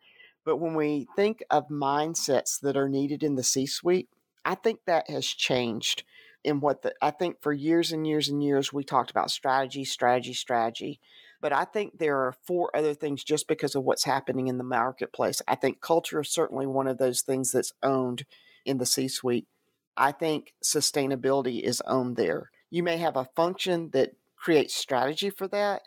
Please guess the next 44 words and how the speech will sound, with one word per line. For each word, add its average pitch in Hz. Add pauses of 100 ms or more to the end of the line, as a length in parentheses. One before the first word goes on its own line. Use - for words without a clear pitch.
(360)
but 151
I 139
think 180
it 135
has 143
to 135
report 135
into 131
the 127
C-suite 135 (320)
for 143
an 135
organization 139
to 131
make 127
the 127
needed 127
change 127
in 117
sustainability. 120 (640)
I 147
think 139
diversity 139 (340)
is 131
that 127
we 147
have 147
to -
have 135
a 131
mindset 139
for 135
diversity 135
coming 131
out 127
of 123
the 127
C-suite 175
that 147 (360)
filters 208
every 151
decision 151
we 135
make 139